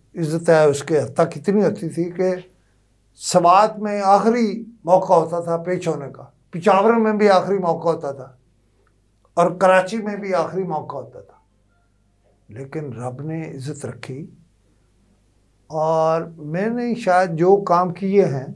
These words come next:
वो अब तक कोई और नहीं कर सका। अब आप मुझसे पूछें, "अच्छा सर, आपको मुश्किल आई?"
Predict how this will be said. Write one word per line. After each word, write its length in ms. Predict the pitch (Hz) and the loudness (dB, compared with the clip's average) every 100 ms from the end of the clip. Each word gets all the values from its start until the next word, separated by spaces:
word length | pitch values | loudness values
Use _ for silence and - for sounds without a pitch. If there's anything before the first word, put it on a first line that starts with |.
| - _ _ _ _ _ _ _ _ _ _ _ _ _ _ _ _ _ _ _ _ _ _ - | -20 _ _ _ _ _ _ _ _ _ _ _ _ _ _ _ _ _ _ _ _ _ _ -16
वो 80 | |
अब 200 | - 202 - | -12 -12 -8
तक 160 | 180 185 | -10 -8
कोई 180 | 180 175 | -6 -2
और 260 | 165 175 151 | -2 -2 -4
नहीं 140 | 165 | -4
कर 140 | - - | -6 -12
सका। 400 | - - - - _ _ _ _ _ _ _ _ _ _ _ _ _ _ _ _ _ - | -18 -20 -20 -20 _ _ _ _ _ _ _ _ _ _ _ _ _ _ _ _ _ -6
अब 180 | 147 | -2
आप 200 | 151 160 | 2 2
मुझसे 300 | 170 170 170 170 | 0 -4 -4 -4
पूछें, 300 | 175 170 160 | -4 -6 -8
"अच्छा 360 | 165 170 160 160 | -6 -4 -4 -4
सर, 240 | 165 160 - - | -8 -10 -12 -10
आपको 400 | 135 151 151 160 156 | -4 -4 -2 -2 -2
मुश्किल 440 | 151 156 185 165 | -6 -8 -4 -2
आई?" 140 | 147 | -4